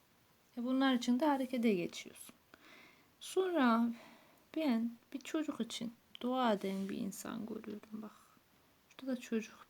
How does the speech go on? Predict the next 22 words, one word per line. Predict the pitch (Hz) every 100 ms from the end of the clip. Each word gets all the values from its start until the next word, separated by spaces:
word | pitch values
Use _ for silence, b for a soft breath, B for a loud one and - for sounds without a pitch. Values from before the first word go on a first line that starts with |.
| -
bir | 220 208
annenin | 208 208 208 220
karnında | 233 - 190 190 185 180
gibi. | 175 - - - - _ B B B B _
Ya | 220
da | 240 214
bir | 226
yerin | 220 208 220 220 247 - - -
içinde | 196 - 220 214 214
bu | 185 165
bebek. | 165 - 170 -
Daha | 185 202
anne | 202 196
karnında | 196 165 - 220 233 240
değil. | 196 180 - - B B B B
Sen | - 285 262 254
benim | 254 254 247
olsun | 233 233 240
istediğim | 220 - 214 220 214
bir |
şeyler, | 202 - 202 196 202 196 - - _ _ _
e, | 196 180 - -